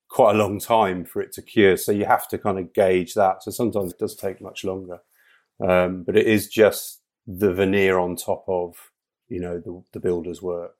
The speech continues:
So you have to make sure you've got a good guy on site that's preparing it.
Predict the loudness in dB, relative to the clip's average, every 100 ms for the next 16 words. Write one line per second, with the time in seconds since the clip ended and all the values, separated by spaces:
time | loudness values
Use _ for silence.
0 | _ -12 -4 -2 -2 -8 -16 _ _ _
1 | _ 0 2 0 0 2 2 2 0 2
2 | 2 0 -2 -6 0 2 2 0 -6 0
3 | 2 2 -6 -20 _ _ -12 -2 2 2
4 | 2 -6 -14